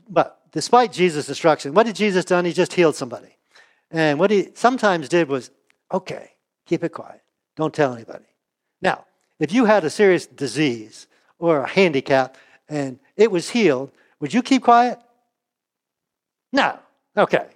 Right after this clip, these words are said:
So I, it's kind of confusing, but Jesus would say that, and the people go and blab it all over. And so consequently, what happens? The report of his power spread even faster, and vast crowds came to hear him preach and to heal, be healed of their diseases. He healed you, maybe he'll heal me,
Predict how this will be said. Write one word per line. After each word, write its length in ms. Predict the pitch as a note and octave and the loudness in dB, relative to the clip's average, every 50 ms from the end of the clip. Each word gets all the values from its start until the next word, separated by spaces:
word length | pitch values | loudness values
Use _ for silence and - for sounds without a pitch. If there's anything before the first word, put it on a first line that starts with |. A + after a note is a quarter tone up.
| _ _ - | _ _ -20
So 220 | - - D#3+ A#2+ - - - - - - _ | -6 -4 -4 -4 -4 -8 -16 -20 -20 -12 _
I, 180 | - G#3+ B3 B3 | 0 2 2 2
it's 420 | G#3 - - - - F#3 F#3+ F#3 | 2 0 -6 -12 -6 -6 -6 -4
kind 180 | - - A3 G#3+ | 0 0 0 0
of 80 | F#3 - | 0 -4
confusing, 400 | F#3 - - F3 D3+ B2 F3+ F3 | -6 -2 0 -2 0 0 0 0
but 100 | G3 F#3+ | 0 2
Jesus 280 | A#3+ B3 A3+ G#3 G3+ | 2 0 0 0 0
would 120 | E3+ F3 - | -2 -2 2
say 180 | - F3 D#3 | 2 2 4
that, 200 | B2+ D#3 F#3 G#3 | 4 4 2 2
and 60 | G3 | 0
the 40 | F#3+ | -2
people 280 | - - G#3 G3+ G3+ F#3 | 2 2 4 4 4 4
go 200 | - F#3+ F#3 F#3+ | 4 4 4 4
and 80 | F#3 | 4
blab 280 | D3 E3+ E3+ E3+ E3 D#3 | 4 4 4 4 4 2
it 80 | D#3+ D#3+ | 0 0
all 160 | D3+ D3+ D3+ | 2 2 2
over. 300 | D#3 D#3 F3 A3+ B3+ B3 - - - - - | 2 2 2 2 2 0 -2 -12 -20 -4 -2
And 140 | G3 F#3+ F3+ | -2 -2 2
so 300 | - G3+ F3 F3+ F#3 - - - - _ _ _ _ _ _ _ _ _ _ _ | 2 4 4 4 2 -2 -6 -18 -20 _ _ _ _ _ _ _ _ _ _ _
consequently, 500 | - A3+ B3+ A#3+ - - E3 E3 F3+ F3+ | 2 2 2 2 0 0 0 2 4 4
what 120 | F#3 G3+ F#3 | 4 4 4
happens? 560 | G#3+ G3+ D3 - A#2 - _ _ - - _ _ _ _ _ _ | 4 0 0 -2 -6 -18 _ _ -20 -20 _ _ _ _ _ _
The 60 | - D3 | -4 -4
report 320 | C#3+ - - F3 F3+ G#3 | -4 2 4 4 6 6
of 60 | A#3 | 6
his 160 | A#3+ C4 - | 4 2 2
power 300 | - - F3 E3 F3+ G3+ F#3 | 2 2 4 6 4 4 2
spread 260 | - - F3+ F3 F3 | 0 2 2 4 4
even 200 | G3+ G#3+ A#3+ A3 | 4 2 0 0
faster, 440 | - F3+ D#3 C#3+ C#3+ - - F3+ F3+ | 2 2 2 2 2 0 -2 -2 -2
and 140 | E3+ D3+ C3+ | -2 0 2
vast 280 | E3 E3 F3+ E3+ - | 2 2 2 0 0
crowds 300 | - F3 E3 E3 E3+ D#3 | 2 4 4 4 4 2
came 200 | - D#3+ D#3+ E3 | 0 -2 0 0
to 100 | E3 D#3 | -2 -2
hear 200 | - E3 D#3+ D#3 | 0 0 2 2
him 140 | E3 D#3+ D#3 | 0 0 -4
preach 340 | - E3 E3 E3 D#3+ - - - - - - - | -2 0 2 2 0 -2 -10 -18 -20 -20 -6 -2
and 160 | E3+ F3+ E3+ | -2 0 0
to 100 | E3 D3 | 0 -2
heal, 380 | - E3 E3 E3 E3 D#3 C#3+ - _ _ _ _ | 0 2 2 2 2 0 -2 -8 _ _ _ _
be 120 | _ D#3+ C#3 | _ -2 0
healed 240 | E3 D#3+ D#3 D#3 | 2 2 2 2
of 60 | D#3+ D#3+ | 2 2
their 100 | G#3+ A3 | 2 2
diseases. 680 | A#3+ A3 G#3+ C#4 C#4+ C4 E3+ C#3+ C3 - - - _ _ _ _ _ _ | 2 2 4 4 4 4 2 0 -6 -8 -14 -20 _ _ _ _ _ _
He 100 | - D3 | -6 -2
healed 200 | C3+ G3+ G3+ F3+ | 0 2 2 2
you, 160 | E3+ B3 C4+ A#3+ | 2 -2 -2 2
maybe 240 | G#3 G3 G3+ G#3+ | 2 2 4 4
he'll 80 | G#3 F#3 | 4 4
heal 120 | A3 A#3 | 4 2
me, 240 | A#3 B3 A#3 D3 - | 2 0 -2 -2 -4